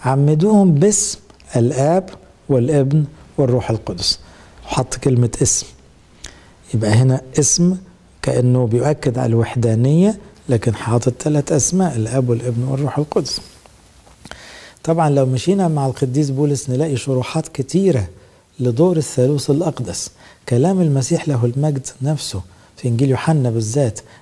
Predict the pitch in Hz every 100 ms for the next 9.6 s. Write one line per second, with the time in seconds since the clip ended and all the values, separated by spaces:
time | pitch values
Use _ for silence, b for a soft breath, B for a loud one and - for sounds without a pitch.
0 | _ 139 123 147 117 - 151 147 131 131
1 | 135 156 160 160 - b b b _ _
2 | - 139 135 123 127 135 - 131 - 151
3 | 151 - - B - - 151 - 139 147
4 | 151 147 147 131 147 175 143 - - _
5 | _ _ _ _ _ _ _ _ _ _
6 | _ - B B B B B B _ 139
7 | 123 120 120 98 135 131 131 160 131 165
8 | 165 143 131 - 156 147 139 123 139 135
9 | 127 - 170 160 - 156